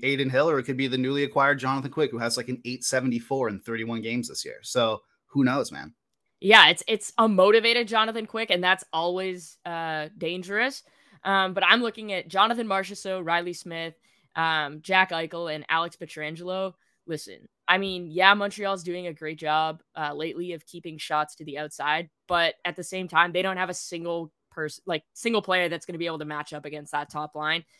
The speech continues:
Speaker 2: Jack Eichel's been fantastic lately. Um, and they're also not very good in terms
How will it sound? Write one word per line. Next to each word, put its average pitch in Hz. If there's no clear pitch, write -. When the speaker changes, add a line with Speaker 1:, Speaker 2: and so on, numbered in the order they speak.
Speaker 2:
Jack 202
Eichel's 180
been 170
fantastic 156
lately. 180
Um, 160
and 180
they're 190
also 208
not 180
very 190
good 180
in 175
terms 175